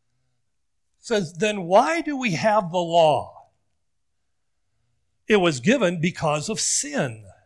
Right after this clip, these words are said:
It was to be used until Christ came. The promise had been made looking toward Christ. The law was given by angels through Moses, who stood between God and man."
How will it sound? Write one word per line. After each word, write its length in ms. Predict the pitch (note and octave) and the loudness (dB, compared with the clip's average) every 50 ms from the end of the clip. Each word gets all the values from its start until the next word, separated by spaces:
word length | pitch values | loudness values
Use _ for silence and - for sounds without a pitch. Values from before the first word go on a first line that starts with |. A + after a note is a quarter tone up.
| _ _ _ _ _ _ _ _ _ _ _ _ _ - | _ _ _ _ _ _ _ _ _ _ _ _ _ -4
It 80 | - G#3 | -2 -2
was 140 | G3 - | -2 -2
to 100 | - G3 | -2 -2
be 140 | E3+ G3 G#3+ | -2 -2 -2
used 580 | F#3+ F3 G3 C4+ C#4+ C4+ C4 A#3+ A3+ - - - - | -2 -2 -4 -4 -4 -4 -4 -2 -4 -4 -6 -8 -4
until 540 | G#3 A3 G#3+ G#3 - - B3 B3 A#3 A3+ A3 | -2 -2 -2 -2 -2 0 0 0 2 0 -2
Christ 640 | A3 - - G#3+ G#3 G#3+ A3+ A#3 - - - - - | -4 -4 -4 0 0 0 0 0 -2 -6 -10 -12 -12
came. 520 | - B3+ D4 D4 C#4 G#3+ D#3+ B2 A2 F#2+ G2 - _ _ _ _ _ _ _ _ _ _ _ _ _ _ _ _ | -10 -10 -8 -4 -4 -4 -4 -4 -6 -10 -16 -20 _ _ _ _ _ _ _ _ _ _ _ _ _ _ _ _
The 100 | - F#3 | -6 -6
promise 500 | - - - A#3+ B3+ C4 B3+ B3 - - | -4 -2 0 0 2 2 2 0 -2 0
had 140 | - G#3 G3+ | -2 -2 -2
been 180 | G3 G3+ G3 F#3 | -2 -4 -6 -6
made 440 | F#3 G#3 A3 A3+ A3 A3 F3+ E3 - _ _ _ _ - | -4 -2 -2 -2 -2 -4 -6 -10 -18 _ _ _ _ -6
looking 580 | F3+ F3+ A3 C#4+ C#4 C#4 - A3 A3 A3+ G#3 | -2 0 2 2 0 -2 -4 -6 -6 -6 -10
toward 480 | - - - G#3 G3+ G3+ G#3 G#3+ A3 - | -12 -10 -6 -4 -2 0 0 -2 -2 -4
Christ. 680 | - - C4 C#4+ D4 C#4 G#3+ C#3+ - - - - _ _ _ _ _ _ _ _ _ _ _ - | -4 -4 -2 -2 0 0 0 -2 -2 -6 -12 -18 _ _ _ _ _ _ _ _ _ _ _ -2
The 80 | - F#3 | 0 2
law 280 | F#3 G#3+ A3+ A#3 A#3 A#3 | 4 6 6 6 6 4
was 140 | A3 F#3+ | 2 -2
given 260 | - A3+ G#3+ F#3+ G#3+ G3 | -2 -2 -4 -2 0 2
by 200 | F#3+ G3 G3 G#3 | 2 4 4 2
angels 460 | G3+ G#3 B3 A#3+ F3+ A#3 A#3+ A#3 A#3 | 2 0 0 0 -2 -6 -8 -8 -8
through 200 | - G#3+ G3+ F#3 | -8 -8 -6 -2
Moses, 480 | F#3+ G3+ G#3+ A#3 A3+ - A#3 G#3+ - | 0 0 0 0 -2 -2 -4 -4 -4
who 100 | G#3 F#3 | -6 -8
stood 340 | - - - C4 B3+ B3 G3 | -10 -10 -8 -4 -4 -4 -4
between 520 | F3 G3+ - - - G#3+ G#3 G3+ G3+ F#3 D3+ | -4 -8 -10 -10 -12 -10 -10 -8 -8 -8 -6
God 400 | F3+ F#3+ G3 F#3+ G3 G3 F#3+ G3 | -4 -2 -2 -2 -2 -4 -6 -8
and 200 | F#3 F3 F3+ E3+ | -10 -10 -8 -6
man." 380 | E3+ F3 E3+ E3 D3+ C3 A2+ | -6 -6 -4 -4 -6 -6 -8